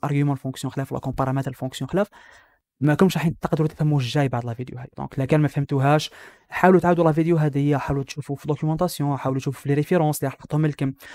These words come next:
آه، حاولوا حتى تشوفوا في دي فيديو خلاف في اليوتيوب، لا كان ممكن الشرح تاعي، آه، م-، غير ملائم يعني للبعض فيكم. ولكن لو ما فهمتوش هذه، ما تحاولوش تافونسيو في لا سيري.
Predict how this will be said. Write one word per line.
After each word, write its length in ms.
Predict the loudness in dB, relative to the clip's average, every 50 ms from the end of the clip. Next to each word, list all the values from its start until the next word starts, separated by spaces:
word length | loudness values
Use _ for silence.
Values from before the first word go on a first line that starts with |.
| -20 -20 -20 -20 -12 -6 -2
آه، 380 | 0 0 2 2 2 2 0
حاولوا 360 | 2 4 6 6 8 6 4
حتى 180 | 2 0 -2 -2
تشوفوا 220 | -2 -4 -6 -4
في 80 | -2 0
دي 80 | 0 2
فيديو 180 | 2 2 2
خلاف 180 | 2 0 -2 -2
في 60 | -2
اليوتيوب، 380 | 0 0 0 2 2 0 0 -2
لا 60 | -2
كان 280 | -4 -2 -2 -2 -2
ممكن 240 | -2 -2 -2 -2 -2
الشرح 220 | -4 -4 -4 -6 -4
تاعي، 520 | -4 -2 -2 -2 0 -2 -2 -2 -2 -4 -8 -12 -20 -20 -20 -20 _ _ -8
آه، 420 | -6 -4 -4 -4 -4 -4 -6 -8 -10 -14 -20 -20 -20 -20 -10 -6
م-، 340 | -2 0 2 2 2 0 0 2
غير 240 | 6 8 8 8 8
ملائم 380 | 6 6 6 6 4 4 2
يعني 180 | 2 0 0 0
للبعض 240 | 0 0 0 0 0
فيكم. 280 | 0 0 0 0 -2 -4 _ _ -20 -20 -20 -20 -20 -20 -20 _ _ _ _ -20 -20 -20 _ _ 4
ولكن 340 | 6 6 6 6 8 8 10
لو 100 | 10 8
ما 80 | 8
فهمتوش 340 | 6 4 2 2 2 2 4
هذه، 120 | 4 6
ما 80 | 4 4
تحاولوش 280 | 4 4 4 4 4 4
تافونسيو 340 | 2 2 0 0 -2 -4
في 80 | -6 -8
لا 60 | -12
سيري. 220 | -16 -16 -18 -20